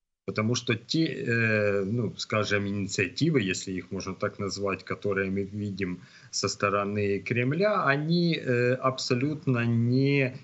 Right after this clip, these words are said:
несут в себе какой-либо конструктивной позиции по отношению к возможным переговорам.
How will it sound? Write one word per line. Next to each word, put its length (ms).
несут 500
в 80
себе 540
какой-либо 800
конструктивной 960
позиции 520
по 280
отношению 600
к 100
возможным 720
переговорам. 680